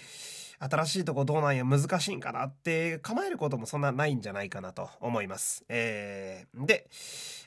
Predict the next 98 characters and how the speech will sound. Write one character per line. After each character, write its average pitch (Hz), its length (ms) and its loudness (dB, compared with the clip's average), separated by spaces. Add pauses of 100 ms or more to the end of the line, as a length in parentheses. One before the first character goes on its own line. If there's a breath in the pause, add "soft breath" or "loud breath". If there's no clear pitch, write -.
え 175 340 6
ー、 - 20 0
ま 202 80 4
あ、 - 20 4
生 247 220 8
配 453 280 8
信 190 260 2
自 151 180 -2
体 143 180 4
は 104 120 -4
で 95 100 -8
す - 100 -8
ね、 139 220 2
え 160 80 6
ー、 165 40 8
ラ 190 120 6
ジ 226 100 0
オ 262 80 0
ト 311 120 -6
ー 302 120 -4
ク 233 140 0
で 165 100 6
は、 107 320 0 (160)
あ 135 100 -2
の、 135 160 0
あ 151 60 6
の、 160 60 4
Spotify 202 580 4
で 127 80 2
は 123 80 0
ら-、 127 200 4
あ 131 40 2
の、 131 100 0
生 156 200 4
配 202 160 2
信 117 160 -4
で 120 120 -2
き 156 120 -4
な 139 100 0
い 95 60 -6
ん 95 80 -10
で、 104 160 -6
ラ 190 120 6
ジ 254 120 -2
オ 330 100 0
ト 330 120 -4
ー 330 100 0
ク 247 80 -4
で 294 80 0
の 240 80 4
生 170 200 4
配 170 200 2
信 113 200 -6
は、 104 280 -4
ま 294 160 4
だ 202 100 6
全 165 180 0
然 165 140 2
あ 160 40 2
の、 160 220 2 (400 loud breath)
や 196 120 8
ろ 220 80 10
っ 220 60 -8
か 147 120 2
な 165 160 2
っ 143 80 -8
て - 80 -8
い 113 60 -4
う 107 40 -8
気 - 140 -4
で 147 100 4
は 110 200 0
あ 117 80 0
る 107 80 -4
の 90 100 -12
で 90 80 -12
ね。 135 320 -6
う 135 60 -4
ん、 131 120 -2
ま 254 100 8
あ、 - 20 10
ラ 190 140 6
ジ 226 120 -2
オ 247 60 -4
ト 349 140 0
ー 311 100 2
ク 247 100 -2
は 190 200 6 (200 loud breath)
生 160 240 4
配 151 180 4
信 131 240 -4
オ 127 140 2
ン 110 80 -4
リ 95 140 -10
ー。 95 40 -8
そ 208 140 -2
し 185 60 -2
て、 208 180 2